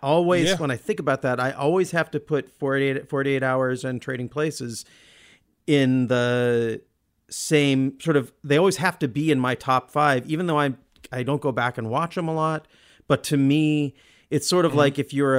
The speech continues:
Speaker 1: a, if, if you were there when the Beatles hit, like, it, they might, the
Speaker 2: Yeah.
Speaker 1: first two singles might not be the best things they ever did, but when they hit you, they hit you in a place that you'd never been hit before, and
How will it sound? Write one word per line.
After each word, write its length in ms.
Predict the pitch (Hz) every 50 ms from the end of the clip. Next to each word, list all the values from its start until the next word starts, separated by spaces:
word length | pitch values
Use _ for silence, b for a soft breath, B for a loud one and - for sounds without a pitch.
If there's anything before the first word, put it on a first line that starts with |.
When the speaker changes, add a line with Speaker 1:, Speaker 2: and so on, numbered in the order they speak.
| 127 123
Speaker 1:
a, 120 | 120 113 -
if, 140 | 135 127 _ _ _ _ _ _ _ _ _
if 180 | 151 135 - 151
you 100 | 151 147
were 120 | 147 147
there 340 | - 110 131 139 143 143 143
when 200 | 135 135 131 127
the 80 | 123
Beatles 440 | 101 92 117 123 131 139 143 - -
hit, 380 | - 165 180 190 185 - - _ _ _ _ _ _ _ _ _ _ _ _ _
like, 340 | - 139 135 131 131 - - _ _ _ _ _ _ _ _ _ _
it, 220 | 175 156 123 107
they 100 | 127 147
might, 320 | 143 156 170 170 160 156 147
the 80 | 151 135 147
Speaker 2:
Yeah. 100 | 160 196
Speaker 1:
first 200 | 202 196 - -
two 100 | 202 190
singles 460 | - - 190 185 185 175 185 175 139
might 260 | 135 139 139 147 147
not 300 | 151 139 139 156 156 -
be 120 | - 151 160
the 120 | 139 147
best 340 | 107 - 135 139 131 - -
things 240 | - 151 147 147 123
they 140 | 139 143 139
ever 160 | 135 139 127
did, 420 | 104 131 127 139 156 151 160 156 b b b b b b b b
but 320 | 107 - 143 131 - _ _ _ _
when 520 | 160 123 117 139 139 139 139 135 123 104
they 180 | 117 143 170 180
hit 320 | - - - 190 185 -
you, 300 | 147 127 123 120 113 117
they 160 | - 131 135
hit 260 | 123 - - 190 185
you 240 | - 160 147 139 139
in 80 | 135 123
a 40 | 110
place 380 | - - - 143 135 127 113 -
that 120 | - 127
you'd 240 | 135 135 131 127 113
never 380 | 135 127 135 147 156 170 170
been 180 | 143 160 151 143
hit 240 | 120 147 151 147 _
before, 560 | 139 120 - - 123 117 120 117 117 113 113 B B B B B B B B _
and 720 | 151 135 135 135 131 127 127 127 123 123 123 120 110 -